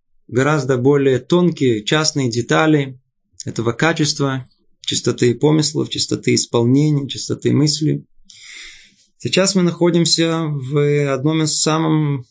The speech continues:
одном из очень существенном составляющей элементе чистоты под названием злословие. Или нам чаще это известно под названием сплетни.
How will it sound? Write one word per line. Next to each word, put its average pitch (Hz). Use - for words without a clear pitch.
одном 135
из 127
очень 143
существенном 143
составляющей 151
элементе 151
чистоты 127
под 123
названием 151
злословие. 143
Или 110
нам 120
чаще 165
это 123
известно 127
под 110
названием 120
сплетни. -